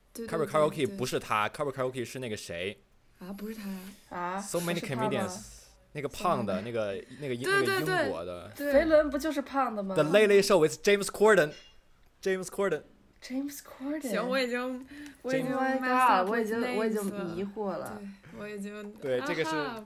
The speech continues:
Speaker 1: 不知道了，听不，我知道脸。
Speaker 3: 哦，我记错了，我把这个肥伦记错了。OK。
Speaker 1: 我记，
Speaker 2: 对，然后
Speaker 1: 我不知道脸。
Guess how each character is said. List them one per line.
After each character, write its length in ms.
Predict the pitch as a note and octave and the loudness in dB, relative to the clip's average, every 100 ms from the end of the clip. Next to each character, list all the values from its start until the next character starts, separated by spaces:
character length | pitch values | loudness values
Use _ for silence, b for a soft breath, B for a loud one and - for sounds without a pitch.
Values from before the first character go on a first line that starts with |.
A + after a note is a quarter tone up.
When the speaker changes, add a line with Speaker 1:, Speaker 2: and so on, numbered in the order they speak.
| - | -12
Speaker 1:
不 120 | B3+ | -10
知 160 | C4 C#4 | -8 -6
道 340 | D4 D#4 D4+ | -4 -2 0
了， 360 | C#4 C#4 C4+ B3+ | 0 0 -2 -6
听 340 | - D4+ D4 | -10 -10 -8
不， 40 | |
我 380 | D4 C4+ - B3 | -10 -12 -6 -2
知 60 | B3+ | 6
道 340 | E4+ F4+ E4 | 8 10 8
脸。 220 | D#4+ A3 | 8 6
Speaker 3:
哦， 60 | A3 | 4
我 40 | - | 2
记 120 | C#4 | -2
错 220 | C#4 C4 | -2 0
了， 120 | G3+ | 0
我 80 | G#3 | 2
把 160 | B3 G3+ | 4 2
这 80 | A#3 | 0
个 60 | |
肥 280 | A3+ - F#3 | -4 -2 0
伦 240 | G#3+ E3+ F#3+ | 0 -4 -4
记 160 | G3 | -8
错 240 | F#3+ - F3 | -8 -6 -6
了。 240 | - F#2+ - _ | -6 -12 -18 _
OK。 320 | - F3+ G3+ - - - | -12 -10 -12 -16 -18 -12
Speaker 1:
我 100 | B3 | -8
记， 240 | A3 C4+ | -8 -8
Speaker 2:
对， 240 | C4 - A#3+ | -12 -8 -4
然 80 | B3+ | 0
后 100 | D3+ | 0
Speaker 1:
我 40 | |
不 60 | C4+ | 0
知 60 | |
道 160 | C#4 C4+ | -6 -12
脸。 420 | B3 A#3 A3+ A3+ | -12 -14 -16 -20